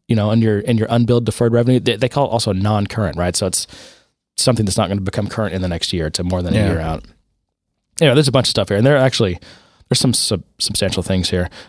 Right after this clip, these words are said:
Speaker 1: Another, uh, one thing that I just found interesting, um, they documented. Well, another interesting thing is this, half of their c-, free cash flow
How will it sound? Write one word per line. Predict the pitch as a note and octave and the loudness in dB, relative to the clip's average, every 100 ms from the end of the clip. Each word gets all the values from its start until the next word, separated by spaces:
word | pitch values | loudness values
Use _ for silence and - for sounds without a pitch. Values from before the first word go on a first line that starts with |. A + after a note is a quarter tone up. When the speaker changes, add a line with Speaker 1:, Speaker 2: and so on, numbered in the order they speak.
| _ | _
Speaker 1:
Another, | A#2 F3 - | 0 2 0
uh, | A#2 | 0
one | B2+ A3+ | 0 2
thing | B3 C3 | 2 2
that | G#2 | 2
I | G#2+ | 0
just | A#2 - | -2 -2
found | - A2 F#2 | 0 0 0
interesting, | G2+ A2+ - F#2 F2 - | 0 -2 -2 -4 -4 -2
um, | F#2 E2+ E2 - _ _ - | -2 -2 -4 -8 _ _ -4
they | F#2+ | -2
documented. | F#2 G2 - F2+ F2 E2+ - _ _ _ _ - | -2 -2 -2 -2 -2 -4 -10 _ _ _ _ 2
Well, | C3+ | 4
another | B2+ D3+ | 4 2
interesting | A2 - G#2 | 0 -2 -4
thing | G2+ | -4
is | - | -4
this, | - | -8
half | - - G#3 B3+ | -8 -4 0 2
of | C3 | 0
their | F#2+ | -2
c-, | - - | -6 -4
free | - G#2 | -2 0
cash | G2+ F2+ | -2 -4
flow | - G2 F2+ | -2 -2 -2